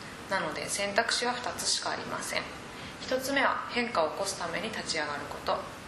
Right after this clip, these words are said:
二つ目は縦の縛りが強い会社を去り、もっとフラットな組織の会社に入り直すこと。今日本では変化のために努力している会社が増えてきていますので、そういう会社を選んで移るのも良いでしょう。もし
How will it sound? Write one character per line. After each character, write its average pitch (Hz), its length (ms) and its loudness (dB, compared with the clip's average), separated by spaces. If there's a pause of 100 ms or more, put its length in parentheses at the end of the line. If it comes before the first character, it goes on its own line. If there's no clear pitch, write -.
(160)
二 208 140 2
つ 208 140 -2
目 196 120 0
は 165 240 2
縦 202 220 -2
の 156 100 -2
縛 185 260 2
り 196 120 2
が 160 100 0
強 220 300 2
い 220 60 0
会 185 200 0
社 160 140 -2
を 147 40 -2
去 214 180 2
り、 - 80 -2 (380)
も 170 60 -2
っ 170 80 -4
と - 80 -4
フ 185 140 0
ラ 226 80 8
ッ 240 100 -4
ト 233 80 4
な 196 80 2
組 185 160 -2
織 - 240 0
の 240 140 4
会 165 180 2
社 156 140 -2
に 170 80 -2
入 160 180 2
り 156 100 -2
直 156 160 2
す - 140 0
こ - 60 -6
と。 - 160 -2 (1040)
今 269 160 4
日 196 120 0
本 202 200 4
で 160 80 2
は 151 100 2
変 262 220 2
化 220 100 4
の 175 100 0
た 170 100 0
め 165 120 -2
に 156 60 -2
努 190 80 4
力 196 240 0
し - 80 0
て - 80 -4
い 156 60 0
る 151 80 -6
会 160 180 0
社 160 100 -2
が 156 160 2
増 233 60 4
え 214 60 2
て 170 160 -2
き - 80 -6
て 165 100 -4
い 165 60 -4
ま 165 120 -4
す 160 140 -4
の 147 140 -6
で、 175 160 0 (280)
そ 262 220 4
う - 20 0
い 269 120 0
う 277 80 -2
会 262 180 2
社 262 140 2
を - 20 4
選 220 160 2 (140)
ん - 20 -2
で 240 80 2
移 233 40 2 (200)
る 175 160 0
の 170 60 -2
も 220 160 0
良 170 160 0
い - 20 -4
で 151 100 -4
し - 120 2
ょ - 100 -2 (1120)
う。 - 20 2
も 262 60 4
し 180 160 2